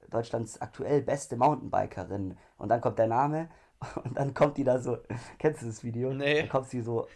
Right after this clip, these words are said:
Speaker 1: kommt sie so die Treppe runtergefahren im Studio und das sind halt wirklich nur so sechs Stufen oder so, die da in dieses Studio reinführen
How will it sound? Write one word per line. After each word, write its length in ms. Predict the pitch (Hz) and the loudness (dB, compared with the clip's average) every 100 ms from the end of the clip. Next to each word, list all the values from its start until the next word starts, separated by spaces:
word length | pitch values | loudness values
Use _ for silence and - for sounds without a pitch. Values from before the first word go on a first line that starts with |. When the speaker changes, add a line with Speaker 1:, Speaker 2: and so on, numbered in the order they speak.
| - 294 - 220 | -4 -2 -2 -8
Speaker 1:
kommt 220 | - 139 | 0 0
sie 80 | 139 | 0
so 220 | 123 127 | 2 2
die 140 | 123 117 | 2 -2
Treppe 360 | - 160 160 | 4 4 6
runtergefahren 680 | 139 131 139 127 120 131 127 | 6 6 2 0 4 8 8
im 80 | 123 | 4
Studio 760 | - 175 180 147 131 143 - | -2 -2 0 2 4 4 4
und 100 | 139 | 0
das 120 | 151 | 0
sind 120 | 147 151 | 4 6
halt 160 | 143 | 6
wirklich 200 | - - | 4 -6
nur 180 | 151 147 - - | 0 0 0 -18
so 140 | - 123 | -10 0
sechs 320 | 123 151 - | 0 0 -4
Stufen 460 | - 147 160 - 117 | -4 -4 -4 -2 2
oder 260 | 113 113 | 2 2
so, 280 | 107 117 123 - - - | 0 -2 -2 -8 -20 -4
die 80 | 135 | 6
da 80 | |
in 100 | 127 | 8
dieses 240 | 120 120 120 | 6 -2 -2
Studio 320 | 151 160 135 | 0 4 4
reinführen 520 | 123 123 135 135 139 | 4 2 2 -4 -4